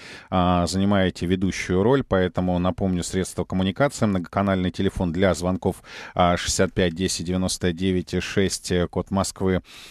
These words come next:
э, четыреста девяносто пять, и, э, финам точка эф эм.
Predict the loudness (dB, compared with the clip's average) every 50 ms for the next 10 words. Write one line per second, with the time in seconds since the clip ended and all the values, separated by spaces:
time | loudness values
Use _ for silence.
0 | -20 -14 -8 -4 -4 -4 -4 -4 -4 -2 -2 -2 -2 -4 -4 -2 -2 0 0 0
1 | -2 -2 0 -2 -2 0 2 2 2 2 2 0 -2 -4 -4 -4 -2 0 0 2
2 | 2 2 2 2 2 2 2 4 4 4 2 0 0 -2 0 2 2 2 2 0
3 | 0 -2 -4 -4 -4 -6 -4 -2 0 2 2 0 0 0 -2 -2 2 2 2 4
4 | 2 0